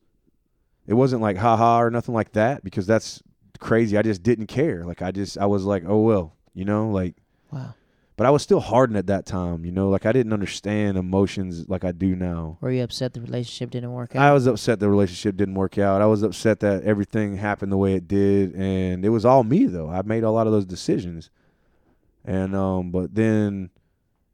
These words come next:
Speaker 1: well, I, the day she told me, 'cause that was a false lie. The day I found out, I'd actually found out before she told me.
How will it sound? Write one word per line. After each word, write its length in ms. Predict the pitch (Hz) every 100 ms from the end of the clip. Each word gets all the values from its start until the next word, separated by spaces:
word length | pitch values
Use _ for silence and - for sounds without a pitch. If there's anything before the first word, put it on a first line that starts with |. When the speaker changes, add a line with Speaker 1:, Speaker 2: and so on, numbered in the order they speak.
| _ _ _ _ _
Speaker 1:
well, 220 | 107 117
I, 100 | 107
the 300 | 104 113 117
day 240 | 107 156 190
she 160 | 160
told 260 | - 131 107
me, 140 | 98
'cause 160 | - 104
that 120 | 160
was 120 | 156
a 60 | 117
false 340 | - 113 -
lie. 200 | 101 87
The 100 | 85
day 200 | 90 131 151
I 40 |
found 280 | 135 135 120
out, 180 | 127 92
I'd 180 | 113 143
actually 220 | 147 127
found 320 | 101 131 117 107
out 200 | 98 95
before 360 | 92 - 107
she 160 | - 92
told 280 | - 95 82
me. 200 | 73